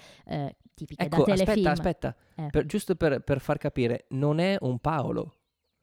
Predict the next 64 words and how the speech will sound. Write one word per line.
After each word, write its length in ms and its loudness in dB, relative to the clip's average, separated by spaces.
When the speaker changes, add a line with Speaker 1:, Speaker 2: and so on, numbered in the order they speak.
Speaker 1:
Non 200 -2
è 40 0
un 160 -2
Paolo. 320 -6
Speaker 2:
È 80 2
diversa 500 2
la 120 2
cosa. 380 -4
Speaker 1:
Paolo 540 0
che 120 -6
molesta 520 -8
Phoebe, 340 -10
e 40 -4
l'abbiamo 280 6
Speaker 2:
Quel 140 -2
Speaker 1:
già 80 2
Speaker 2:
è, 60 2
Speaker 1:
stabilito. 720 -8
Speaker 2:
è 100 -2
Speaker 1:
È 20 4
vero. 100 4
Speaker 2:
diverso, 460 2
Speaker 1:
Qua 100 6
Speaker 2:
è 60 6
Speaker 1:
c'è 100 0
Speaker 2:
diverso. 160 6
Speaker 1:
consensualità, 800 0
è, 240 0
è 100 -2
vero, 280 -6
è 140 -6
una 100 -4
cosa 220 -4
diversa. 460 -8
A 80 -4
me 140 -4
fa 140 -4
solo 240 -2
un 80 -4
po' 120 -2
schifo 380 -6
l'uomo 420 -4
e 100 -2
poi 160 0
sono 220 -6
infastidita 560 -6
dal 160 -2
fatto 300 2
che 100 0
Speaker 2:
No, 60 4
Speaker 1:
ha 60 2
Speaker 2:
no. 40 4
Speaker 1:
interrotto 540 6
Ross 260 2
Speaker 2:
Fa, 160 8
Speaker 1:
quando 240 2
Speaker 2:
fa 80 4
Speaker 1:
le 60 2
Speaker 2:
schifo, 260 2
<laughs> 0 -
Speaker 1:
s- 300 2
Speaker 2:
fa 160 6
schifo 260 10
anche, 200 6